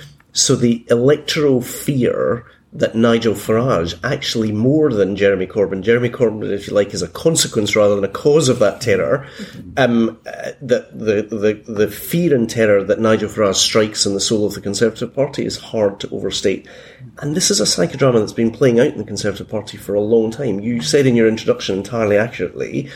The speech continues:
that, um, Theresa May and David Cameron had been seen off by Brexit, but let's also remember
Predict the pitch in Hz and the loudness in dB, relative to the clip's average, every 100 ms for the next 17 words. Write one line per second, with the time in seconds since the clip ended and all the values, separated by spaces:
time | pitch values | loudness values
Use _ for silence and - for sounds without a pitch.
0 | - - - _ - 110 - _ 104 107 | -18 -18 -20 _ 0 0 -2 _ -6 -6
1 | 104 - 117 110 107 104 101 107 101 101 | -6 0 2 4 4 4 2 0 0 -2
2 | 117 104 98 - 98 92 - 110 101 - | 0 0 -2 -6 -2 -2 2 2 0 0
3 | 87 113 147 - - - - 135 - 160 | 0 2 0 -2 -6 -6 -4 -2 -2 -2
4 | 190 - 104 90 85 80 135 160 | -2 0 0 0 0 2 2 0